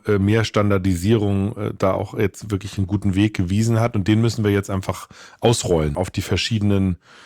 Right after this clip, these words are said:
Planungs- und Genehmigungsbereiche. Und ein Thema, das passt ganz gut, weil ich gerade aus dem Rathaus komme, wo wir über das Thema Bürokratieabbau und welche Strategie machen wir in dieser Wahlperiode dazu auch gerade gesprochen haben. Ein Thema steht im Koalitionsvertrag.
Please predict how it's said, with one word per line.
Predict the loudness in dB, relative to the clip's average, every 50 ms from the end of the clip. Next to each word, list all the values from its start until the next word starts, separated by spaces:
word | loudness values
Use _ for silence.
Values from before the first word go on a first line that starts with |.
| -20 -20 _ -6
Planungs- | 0 2 4 4 4 2 0 0 -2
und | -4 -4 -2
Genehmigungsbereiche. | 0 2 2 4 4 2 2 2 2 0 -2 -2 -4 -4 0 0 2 2 2 0 0 0 0 0
Und | 0 -4 -2
ein | 0 0 0 0 -2
Thema, | -2 0 0 0 2 2 2 0 0 -2 -6 _ -14 -6
das | -6 -6 -4
passt | 0 0 0 0 0 -2
ganz | -2 -2 -2 -2
gut, | -2 -4 -2 0
weil | 0 0 0
ich | 0
gerade | 0 2 2 2 2 0
aus | -2 -4 -2
dem | 0 0 0
Rathaus | 2 2 2 2 2 2 0 0 0 0 -2 -4
komme, | -2 -2 0 2 2 2 2 2 0 -2 -2
wo | -2 0 0 2
wir | 0 0
über | 0 0 -2
das | -4 -4
Thema | -4 -2 0 0 0 0
Bürokratieabbau | 0 -2 -2 -2 -2 -2 -2 -4 -4 -4 0 0 0 0 0 -2 -2 0 0 0 0
und | 0 -2
welche | -2 -2 -4 -4
Strategie | -6 -4 -4 -2 -2 -2 -2 0 0 2
machen | 2 0 0 0 -2 -2 0
wir | 0 -2
in | 0 -2
dieser | -2 0 0 0 2
Wahlperiode | 2 0 0 -2 -4 -4 -2 0 0 0
dazu | 0 0 -2 -4 -4 -6 -6
auch | -6 -6 -6
gerade | -2 -2 0 0 0 0 -2 -4 -8 -20 -20 -20 -20 -20 -20 -20 -20 -12 -2
gesprochen | 0 0 0 2 2 0 2 4 4 2
haben. | 4 4 2 2 2 0 -2 -2 -4 _ _ _ _ _ _ _ _ _ _ _ _ _ -14 -4 0
Ein | 2 2 2 2
Thema | 2 2 2 2 2 2 0
steht | -2 -4 -4 -2
im | -2 -4
Koalitionsvertrag. | -2 0 0 2 0 0 -2 0 -2 -2 -2 0 -2 -2 -2 0 2 2 2 2 0 -4